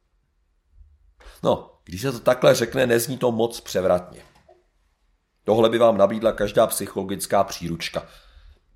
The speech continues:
kde který psychoterapeut, jak říká jedna kamarádka, hrabolog, se vás pohrabe a pak vám poradí, abyste žili ve vztazích s druhými,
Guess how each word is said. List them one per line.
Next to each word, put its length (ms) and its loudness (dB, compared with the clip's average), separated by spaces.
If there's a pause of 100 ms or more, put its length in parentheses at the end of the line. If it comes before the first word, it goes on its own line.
(320)
kde 140 2
který 240 -2
psychoterapeut, 1040 -4 (200)
jak 100 -20
říká 220 -6
jedna 180 -4
kamarádka, 540 0
hrabolog, 640 0 (600)
se 160 -6
vás 320 0
pohrabe 640 4
a 80 2
pak 200 -4
vám 260 0 (260)
poradí, 520 2
abyste 340 -4
žili 180 -4
ve 120 2
vztazích 460 -2
s 40 -12
druhými, 720 0